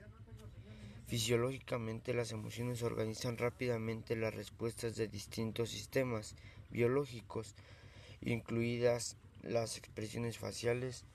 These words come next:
los músculos, la voz,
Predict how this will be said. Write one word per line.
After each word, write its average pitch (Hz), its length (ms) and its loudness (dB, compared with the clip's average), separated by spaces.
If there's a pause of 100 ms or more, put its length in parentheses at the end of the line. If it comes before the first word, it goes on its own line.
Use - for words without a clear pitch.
(220)
los 110 260 4
músculos, 113 920 0 (340)
la 107 160 6
voz, 110 500 4